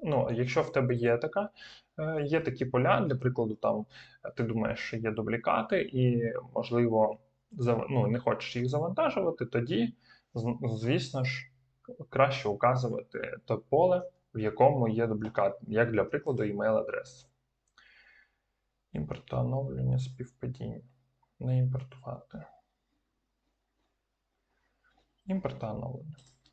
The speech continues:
Все, натискаємо імпортувати. А, він нам показав, що чотирнадцять записів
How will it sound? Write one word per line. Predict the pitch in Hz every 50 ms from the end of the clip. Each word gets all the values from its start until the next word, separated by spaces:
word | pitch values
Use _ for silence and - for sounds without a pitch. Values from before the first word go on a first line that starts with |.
| _ _ _
Все, | - - - 131 104 98
натискаємо | 110 127 156 175 - 147 131 131 - 127 123 - - - - - -
імпортувати. | 127 123 127 123 - - 131 117 110 104 107 110 - 180 196 202 - _ _ - - - - - - - _
А, | - 117 113 113 110 110 110 110 110
він | 123 156 160 147
нам | 131 123 123
показав, | - - - 127 131 123 117 113 -
що | - - - 120 113 110 107 - - _ _ _ _ _ _ _ _
чотирнадцять | _ - - 123 127 135 131 120 113 113 - 123 117
записів | - 120 117 - - - - -